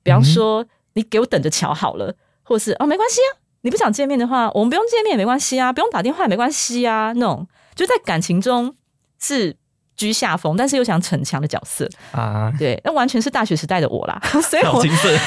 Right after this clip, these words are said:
Speaker 1: 所以我觉得，对，所以我就很有感觉，然后一直听，听到全部都背起来。然后另外这张里面也有收录经典日剧《Hero》的主题曲。
Speaker 2: 嗯，嗯。
Speaker 1: Hero，你知道吗？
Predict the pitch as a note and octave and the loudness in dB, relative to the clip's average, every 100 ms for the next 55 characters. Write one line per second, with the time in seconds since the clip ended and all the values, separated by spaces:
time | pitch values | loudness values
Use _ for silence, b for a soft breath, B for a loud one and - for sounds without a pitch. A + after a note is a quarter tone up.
0 | A#3+ A#4+ C4+ G4+ C4+ A#4+ A4+ F4+ A4 D#4+ | 2 4 4 2 0 2 2 2 2 2
1 | F#4 - B3 B3+ - E3 C#3+ - F3+ D#3+ | 0 2 2 2 0 -6 -6 -6 -2 -2
2 | E3+ D#4 D4+ B3 C4 A#3 A3 B3 _ _ | 0 0 -2 -2 -2 -2 -2 -6 _ _
3 | _ _ _ _ - E4 D4 D4 G#3 A3 | _ _ _ _ -6 -2 0 0 0 0
4 | - D3+ - - - B B B B G4+ | 0 -2 -2 -8 -12 B B B B 0
5 | B4+ B4 A#4 A4 G#4 G#4 A#3 G#3 C#4+ C4 | 2 4 2 2 2 2 2 2 2 2
6 | E3+ - G#3+ A3+ B3 G#3+ A3 A3+ G#3 E3+ | 0 0 0 2 0 -2 -2 0 0 0
7 | G#3+ G3 G#3+ F3+ C#3+ F2 - - A#3+ A3+ | -2 -2 -2 0 -2 -4 -10 -6 -4 -2
8 | A3+ F3 C3+ D3 B2+ - C3+ - - - | 0 0 0 -2 -4 -6 -6 -6 -6 -8
9 | - - C#3+ C#3 A#2+ A#2+ B3+ C4+ D4 C4+ | -12 -2 2 4 4 4 2 2 -2 -2
10 | G3+ B2+ - - _ _ _ _ D#3+ - | -2 -2 -6 -18 _ _ _ _ -10 -4
11 | F#3 D#3+ C#3+ D#3+ | -2 -2 -4 -8